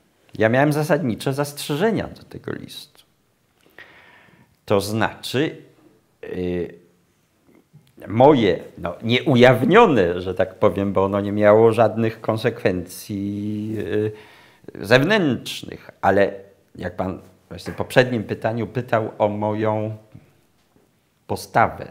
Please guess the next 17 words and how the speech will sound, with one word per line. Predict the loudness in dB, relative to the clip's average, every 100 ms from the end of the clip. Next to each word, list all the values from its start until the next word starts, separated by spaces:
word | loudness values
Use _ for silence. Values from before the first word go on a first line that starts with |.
| -18
z | -20
tych | _ -16 -14
lat, | -14 -16 _ _ _ _ _ _ _ _ _ _ _ _ _ _ _ _ -10
to | -2
moja | 4 4
postawa | 4 4 4
z | 4
tych | 0 2
lat | 2 2
była | 2 2
tak | 2 0 0 -14 -18 -14 0
rygorystycznie | 4 6 6 4 4 -2 -8 -10 -10 -8 -6 -4
antykomunistyczna | -4 -4 -6 -4 -4 -4 -6 -10 -12 -14 -14 -18 -18 -14 -12 -12 -14 _ _ _ _ _ _ _ _
i, | -10 -8 -8 -10 -14 -10
y, | -8 -4 -4 -4 -6 -10 _ _ _ _ _ _ _ _ _ _ _
odrzucająca | 2 2 0 4 6 6 4 0
pryncypialnie | 0 -4 -4 -6 -6 2 2 2 -2 -8 -14 -18